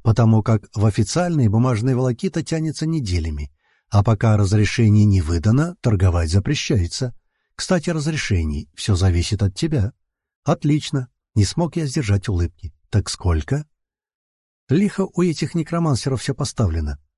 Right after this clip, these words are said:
Все-таки чиновники везде одинаковые. Неважно, кто он, некромансер, эльф или человек, все берут взятки. «Сто золотых», — после минутной заминки ответил Крейс.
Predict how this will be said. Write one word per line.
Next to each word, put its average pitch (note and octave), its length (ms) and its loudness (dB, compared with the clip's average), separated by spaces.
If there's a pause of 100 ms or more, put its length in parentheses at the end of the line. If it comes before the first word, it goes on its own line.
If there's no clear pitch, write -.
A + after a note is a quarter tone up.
(120)
Все-таки F3+ 420 -2
чиновники E3 600 -2
везде G#2 300 2
одинаковые. G2 640 -2 (380)
Неважно, B2+ 460 2
кто C#3 240 -2
он, F2 200 -2 (100)
некромансер, C3+ 760 0 (100)
эльф C#3 320 0
или G3 140 0
человек, A2 480 0 (140)
все - 260 0
берут G2+ 320 0
взятки. E2+ 460 -2 (340)
«Сто F2 480 -2
золотых», — G2 800 0 (380)
после G#2 300 0
минутной G2 400 4
заминки C3 440 -2
ответил G2+ 440 -4
Крейс. - 420 -8